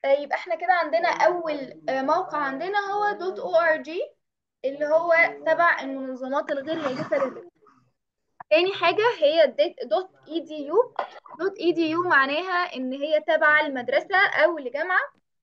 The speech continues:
او لمؤسسة، زي المعاهد يعني وكده. عندنا كمان دوت جي أو في، ودوت جي أو في دي معناها ان هي تابعة للحكومة.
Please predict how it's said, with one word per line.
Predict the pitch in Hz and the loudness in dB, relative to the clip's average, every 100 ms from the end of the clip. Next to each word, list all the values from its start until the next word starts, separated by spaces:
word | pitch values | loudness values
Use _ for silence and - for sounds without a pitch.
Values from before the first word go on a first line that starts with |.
| - | -2
او | 311 | -2
لمؤسسة، | 359 320 240 262 - 254 - _ _ _ _ _ _ _ _ _ _ _ _ _ | -2 -4 -8 -8 -4 -4 -4 _ _ _ _ _ _ _ _ _ _ _ _ _
زي | - 294 | -2 0
المعاهد | 330 294 277 330 262 | 2 0 0 -2 -2
يعني | 269 262 | -2 -2
وكده. | 262 156 - _ _ _ _ _ _ _ _ | -6 -14 -20 _ _ _ _ _ _ _ _
عندنا | - 262 320 370 | -4 -2 -2 -2
كمان | 349 277 311 427 285 | -2 0 0 -2 -2
دوت | 311 | -4
جي | 254 285 277 | -4 -6 -4
أو | 311 | -4
في، | 240 320 554 _ _ _ _ _ - | -4 -6 -6 _ _ _ _ _ -12
ودوت | 254 311 | -8 -8
جي | 285 320 | -6 -4
أو | 320 | -4
في | 277 330 | -2 -2
دي | 254 311 | -2 0
معناها | 330 277 294 359 381 302 - _ _ - | 0 2 0 0 0 0 -4 _ _ -12
ان | 262 | -8
هي | 277 294 330 | -4 -4 -4
تابعة | 330 330 320 285 | -2 2 4 2
للحكومة. | 285 262 - 294 | -2 -10 -8 -2